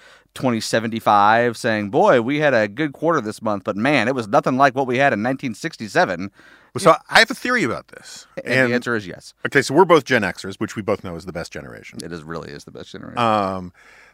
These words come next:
Speaker 2: the, the, the nostalgia for the nineteen fifties,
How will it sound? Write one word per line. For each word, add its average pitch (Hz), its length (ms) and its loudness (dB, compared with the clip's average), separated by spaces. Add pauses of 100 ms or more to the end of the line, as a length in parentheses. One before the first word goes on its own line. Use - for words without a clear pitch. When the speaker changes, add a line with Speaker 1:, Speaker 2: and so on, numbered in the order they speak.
Speaker 2:
the, 104 720 4 (880)
the, 104 320 -10 (2250)
the 120 200 -2
nostalgia 190 720 -2
for - 140 -18
the 156 80 -4
nineteen 139 540 -6
fifties, - 720 -10